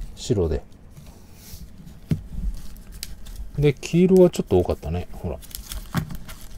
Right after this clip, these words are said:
一、二。ああ、地味派というね。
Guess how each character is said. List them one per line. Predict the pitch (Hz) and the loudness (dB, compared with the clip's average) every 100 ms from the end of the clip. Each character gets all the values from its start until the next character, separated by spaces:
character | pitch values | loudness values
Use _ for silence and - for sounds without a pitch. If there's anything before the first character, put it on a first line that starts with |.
| - - - - - | -10 -10 -12 -14 -6
一、 | 135 131 - 90 87 | -4 -4 -4 -4 -2
二。 | 87 82 - - - - - - - | -2 -4 -6 -16 -20 -20 -20 -12 0
あ | 95 80 73 76 65 73 | 2 2 0 -4 -6 -4
あ、 | |
地 | 92 107 | 0 2
味 | |
派 | 104 101 90 | 2 0 0
と | |
い | 82 | -2
う | 78 | -2
ね。 | 78 82 76 | -2 -2 -4